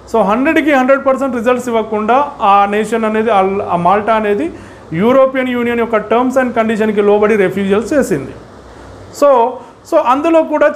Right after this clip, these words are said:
చాలామంది, కొంతమంది అనుకున్నారు డ్రైవర్స్కి మాత్రమే refuse అవుతున్నాయని. కాదు, కాదు, Drivers కాదే friends, Cashiers కూడా refusals అయ్యాయి, Sales వాళ్ళవి కూడా refusals అయ్యాయి.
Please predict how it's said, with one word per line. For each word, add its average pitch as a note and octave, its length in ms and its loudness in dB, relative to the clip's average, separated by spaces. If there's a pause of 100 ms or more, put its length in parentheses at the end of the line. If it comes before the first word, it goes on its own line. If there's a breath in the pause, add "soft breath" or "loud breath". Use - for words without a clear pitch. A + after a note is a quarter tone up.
చాలామంది, B3+ 420 0
కొంతమంది A#3 480 -2
అనుకున్నారు C4 640 0
డ్రైవర్స్కి B3+ 580 0
మాత్రమే A#3+ 440 0
refuse A#3 360 0
అవుతున్నాయని. G#3+ 520 0
కాదు, G3+ 340 0
కాదు, G#3+ 520 0 (100)
Drivers F#3 480 0
కాదే F#3+ 240 2
friends, G#3 380 -4 (760 loud breath)
Cashiers B3+ 540 2
కూడా C4 440 2
refusals B3+ 540 0
అయ్యాయి, B3 360 0
Sales A#3 420 0
వాళ్ళవి A#3 300 2
కూడా A#3 200 0
refusals G3+ 540 0
అయ్యాయి. D#3+ 380 0